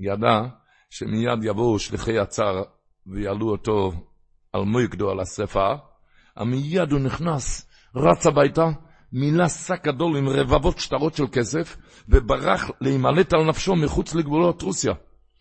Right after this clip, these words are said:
כש-, כשהוא התרחק, שיעור בריחה מהגבול, הוא הרגיש כבר ששר ממנו מכת המוות, ש-,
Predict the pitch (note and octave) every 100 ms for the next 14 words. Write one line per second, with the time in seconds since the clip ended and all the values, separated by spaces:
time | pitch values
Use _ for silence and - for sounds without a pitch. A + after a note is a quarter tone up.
0 | _ _ _ _ _ E3 - - _ _
1 | _ _ - B2+ G2+ G2+ F#2+ F3 F3 -
2 | - - - - B2 C3+ D#3 A2+ G2+ D3+
3 | C#3+ A#2+ G2 B2+ D#3+ G2+ - - G2 G2+
4 | C3 D3 - A#2 G2 F2 F2+ - C3+ C3+
5 | A#2 A2+ C3+ G#2+ G2+ B2+ B2+ B2+ F3 C#3
6 | C3 - _ _ -